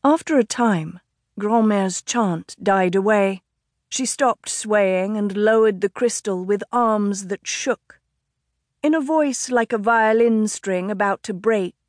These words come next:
she said, "There is a house." "A house?"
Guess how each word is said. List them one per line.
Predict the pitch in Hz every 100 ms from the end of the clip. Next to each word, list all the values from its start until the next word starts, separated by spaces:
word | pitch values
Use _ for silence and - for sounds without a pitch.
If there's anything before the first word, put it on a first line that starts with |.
| -
she | - 214
said, | - 233 220 208 - _ _ _ _ _ _ _ _ _ -
"There | - 208 208
is | 220 208
a | 202 208 - -
house." | - 269 - - - - - _ _ _ _ _ _ _ _ _ _ _ -
"A | 302
house?" | 349 539 508 202 - - -